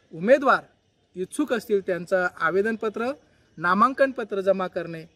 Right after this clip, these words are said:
आणि आलेल्या नामांकनपत्रातून योग्य ती प्रक्रिया राबवून त्याची छाननी करणे आणि योग्य त्या उमेदवारालाच निवडणूक प्रक्रियेत सहभागी होण्याची अनुमती करणे. एकदा उमेदवारांची निश्चिती झाल्यानंतर पुढचा टप्पा येतो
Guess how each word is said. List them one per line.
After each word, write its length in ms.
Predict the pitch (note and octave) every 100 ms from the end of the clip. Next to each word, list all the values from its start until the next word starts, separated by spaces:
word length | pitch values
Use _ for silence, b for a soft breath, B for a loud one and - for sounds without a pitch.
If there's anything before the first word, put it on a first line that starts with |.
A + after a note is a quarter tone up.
| _
आणि 140 | D#3+ F#3+
आलेल्या 480 | F3 E3+ A3 D4
नामांकनपत्रातून 1080 | D4 C4 A#3+ G#3+ G#3 G3+ G3 F3+ D#3 D3+ C#3 C3 _ _ _ _ -
योग्य 320 | F3+ A#3+ A3+
ती 100 | A#3+
प्रक्रिया 500 | A3+ G#3+ G3+ G#3 G3
राबवून 440 | F#3+ E3+ F3 A#3+ D4 b b b -
त्याची 340 | F3 E3+ - G#3
छाननी 420 | - G3 A#3+ D4
करणे 460 | D4 G#3 F3+ E3+ F3 _
आणि 300 | E3+ G3 G#3
योग्य 340 | F3+ C4+ A#3+ C4
त्या 180 | A3+
उमेदवारालाच 1000 | A3 F#3+ F#3 E3+ D#3 D3 D#3 A3 A3 - - _ _ _ -
निवडणूक 380 | E3 F3 F3+ F#3
प्रक्रियेत 320 | - D#3 F3+ F#3+
सहभागी 500 | - D3 D3+ D3+ D#3
होण्याची 380 | D3 C#3 - G#3+ -
अनुमती 380 | E3+ E3 D3+
करणे. 460 | C#3 C3+ B2 - _ b b b b
एकदा 200 | A3 A#3+
उमेदवारांची 680 | D4 C#4 C#4 C#4 C4+ C4+ C#4
निश्चिती 380 | C4 - B3 C4
झाल्यानंतर 640 | A3+ A3 A3 G3+ F#3+ B3
पुढचा 360 | A#3+ A3+ G#3+ A#3+
टप्पा 320 | A3 - F3+
येतो 400 | D3 - A3+ C#4